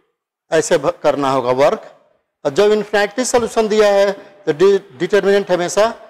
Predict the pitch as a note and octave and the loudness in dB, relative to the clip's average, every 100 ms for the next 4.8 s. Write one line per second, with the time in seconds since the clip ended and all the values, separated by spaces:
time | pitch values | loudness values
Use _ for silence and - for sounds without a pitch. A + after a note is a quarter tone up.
0 | _ _ A#2 D3 D#3+ C#3+ A2 F#2+ A#2+ _ | _ _ -8 -2 2 0 -2 -12 -16 _
1 | _ _ _ B2 F3+ G#3 G#3 G3+ F3+ F3 | _ _ _ 0 2 4 2 2 0 0
2 | G#3+ G3+ F3+ F3 D#3+ D3 D3 D3 D3 - | 0 2 2 2 2 2 2 2 -2 -14
3 | _ _ _ D3 - F3 - E3 A3+ - | _ _ _ -14 -10 -8 -8 -4 -6 -2
4 | G#3 F#3 F3 E3+ - D3+ D3 D3 | -2 0 2 2 0 -4 -4 -4